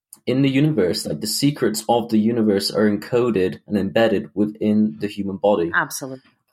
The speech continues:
Speaker 1: And for people to take no interest in it is almost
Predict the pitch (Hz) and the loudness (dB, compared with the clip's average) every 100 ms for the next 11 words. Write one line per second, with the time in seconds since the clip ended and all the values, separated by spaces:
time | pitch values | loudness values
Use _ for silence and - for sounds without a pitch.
0 | _ 110 113 110 110 - - - 135 - | _ 2 6 4 2 -6 -10 -10 -8 -2
1 | 143 131 117 - 131 110 117 104 - 131 | 0 0 -4 -2 0 0 2 2 2 -2
2 | 135 110 107 101 101 - 101 - 113 120 | 0 -2 0 0 0 0 -2 -2 -2 0
3 | 110 107 104 - - - - | 4 2 2 -2 -2 -2 -6